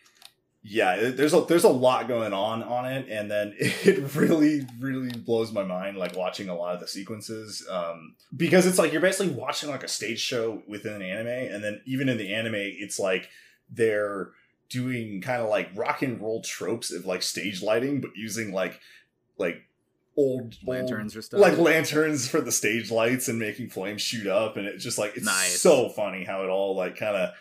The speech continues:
Speaker 1: it's supposed to be, like, directly euphemism for rock music, and, like, the, the
Speaker 2: Mm-hmm.
Speaker 1: music does become rock, 'cause at that point, it's like, even to, like, the Hague, the Biwa priests, they're like,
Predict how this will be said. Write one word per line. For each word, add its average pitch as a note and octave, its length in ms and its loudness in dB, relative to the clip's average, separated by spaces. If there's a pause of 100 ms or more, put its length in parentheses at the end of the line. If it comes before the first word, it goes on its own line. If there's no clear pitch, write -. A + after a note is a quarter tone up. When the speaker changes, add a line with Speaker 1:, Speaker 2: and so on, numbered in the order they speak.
(120)
Speaker 1:
it's C3 180 -4
supposed F#3 380 6
to D#3 60 -2
be, B2+ 180 0
like, G2+ 200 0
directly A2 420 -2
euphemism G2 540 -6
for F#2 180 -6
rock E2+ 320 -8
music, G#2 540 -10
and, F2 280 -4
like, D2+ 220 -12
the, F2+ 160 -12 (100)
the B2 60 -6
Speaker 2:
Mm-hmm. C#3+ 60 -4
Speaker 1:
music D#3 340 6
does A#2 240 6
become F#2 340 -8
rock, F2+ 320 -8
'cause F#2+ 140 -8
at F2+ 100 -6
that G2+ 200 0
point, G2+ 200 -6
it's F2+ 140 -6
like, F2 220 -4
even C3+ 180 0
to, C3 100 0
like, A2 180 -2
the G#2 100 -4
Hague, G2+ 300 -4
the G2 100 -2
Biwa G#2 340 -4
priests, G2 280 -8
they're G2+ 140 -4
like, E2+ 280 -4